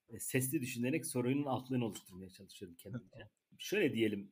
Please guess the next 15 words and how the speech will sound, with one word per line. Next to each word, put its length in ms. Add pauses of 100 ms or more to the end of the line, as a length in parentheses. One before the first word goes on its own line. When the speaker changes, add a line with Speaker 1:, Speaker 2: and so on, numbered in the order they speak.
Speaker 1:
büyük 680
kozmopolitan 920
Çatalhöyük 600
gibi 180
yerleşim 600
yeri 280
gibi 220
şeyler 400
çöktüğünde 760 (560)
insanlar 580
etrafa 760
saçıldılar 680
muhtemelen. 440 (300)
Ve 360 (240)
kendi 560